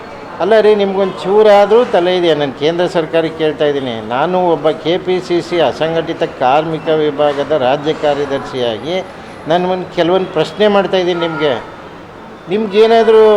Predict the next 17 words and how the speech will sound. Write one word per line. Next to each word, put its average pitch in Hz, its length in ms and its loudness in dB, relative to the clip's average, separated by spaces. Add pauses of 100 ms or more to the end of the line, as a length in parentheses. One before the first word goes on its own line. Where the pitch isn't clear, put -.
(220)
ಒಂದು 175 200 -4
ಚೂರಾದ್ರೂ 214 460 6
ತಲೆ 190 320 2
ಒಳಗೆ 202 300 4
ಬುದ್ಧಿ 175 300 0
ಕೊಟ್ಟಿದ್ರೆ 185 520 0
ದೇವರು, 170 340 4
ನಾನು 160 220 0
ಏನೋ 170 180 0
ಹೇಳ್ಬೋದಿತ್ತು. 156 720 2
ನಾನೊಬ್ಬ 151 500 0
ಚಿಕ್ಕವನಾಗಿ 196 720 2
ಇದ್ಕೊಂಡು 190 400 0
ಈ 175 140 2
ಮಾತನ್ನು 170 460 0
ಹೇಳ್ತಿದ್ದೀನಿ 175 500 -2
ಅಂತ 175 200 -2